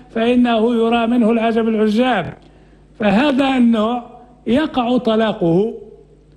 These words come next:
لأن لا صلة له بقضية عقله أو تفكيره في بقية الأشياء.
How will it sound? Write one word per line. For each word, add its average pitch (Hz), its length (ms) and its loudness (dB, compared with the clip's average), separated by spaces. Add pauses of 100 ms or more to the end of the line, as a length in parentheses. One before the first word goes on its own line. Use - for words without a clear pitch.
(420)
لأن 214 380 2
لا 254 200 0
صلة 247 400 0
له 226 420 0
بقضية 226 1000 -2
عقله 220 640 0
أو 233 120 0
تفكيره 240 680 0
في 196 120 0
بقية 220 520 0
الأشياء. 220 880 -2